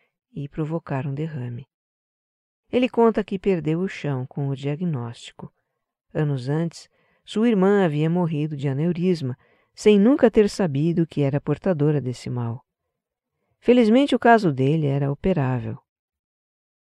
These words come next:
Ansioso que eu sou, entendi só a parte do "pode romper a qualquer momento".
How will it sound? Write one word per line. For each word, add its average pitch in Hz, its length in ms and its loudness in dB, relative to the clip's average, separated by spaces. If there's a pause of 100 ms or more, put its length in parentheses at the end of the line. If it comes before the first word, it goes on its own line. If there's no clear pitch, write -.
Ansioso 202 640 4
que 135 120 -6
eu 123 60 -2
sou, 156 340 0 (480)
entendi 226 520 4
só 247 240 4
a 220 60 6
parte 190 440 2
do 151 280 0
"pode 214 360 2
romper 196 420 2
a 160 80 0
qualquer 143 360 -4
momento". 139 580 -4